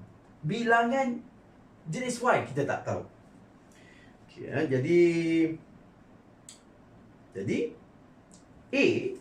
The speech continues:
pengeluaran maksimum kasut ialah lima ratus. Jadi untuk A, kita ada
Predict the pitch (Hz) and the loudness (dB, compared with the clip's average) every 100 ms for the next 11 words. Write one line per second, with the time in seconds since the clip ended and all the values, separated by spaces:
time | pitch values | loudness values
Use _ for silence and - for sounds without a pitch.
0 | - - - - 214 208 196 202 226 208 | -18 -20 -4 2 4 4 6 6 6 4
1 | 185 - - 185 190 175 - 185 214 - | 2 0 -2 0 2 2 0 0 2 2
2 | - 175 175 175 175 135 147 151 151 160 | 0 0 0 0 -2 -4 -2 0 2 2
3 | 151 135 127 - 110 - - 117 139 135 | 2 2 0 -4 -8 -10 -10 -6 -4 -4
4 | - 143 - - - - 151 170 - - | -4 -6 -8 -12 -20 0 2 4 2 -4
5 | - - - - - - 120 - 143 - | -14 -20 -20 -20 -18 -12 -8 0 2 2
6 | 117 131 131 | 0 2 4